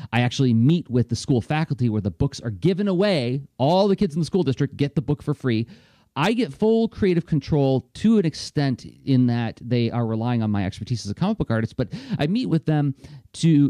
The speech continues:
meet with the faculty and with Seriously to talk about, okay, what kind of topics do we want these stories to explore? What kind of themes do we want to explore? And the, the themes are chosen based on what that grade is experiencing in their particular community,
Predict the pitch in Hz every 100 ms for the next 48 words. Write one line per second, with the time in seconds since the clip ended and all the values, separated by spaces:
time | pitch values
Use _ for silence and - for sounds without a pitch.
0 | - 135 151 156 - 196 220 196 202 -
1 | 156 156 175 165 160 120 147 135 135 127
2 | 139 190 226 247 - - 156 123 - 123
3 | 127 117 123 - 117 113 - 107 107 107
4 | 113 110 - - 160 - 64 - - _
5 | - 160 123 170 170 147 - 185 175 139
6 | 127 117 113 - 147 135 131 131 123 147
7 | - 269 233 185 - 175 160 - 156 -
8 | 160 120 151 - 113 156 - 113 147 190
9 | 123 123 123 - - 139 131 - - 190
10 | 185 175 139 139 - 156 170 139 139 -
11 | - - 123 123 139 190 123 50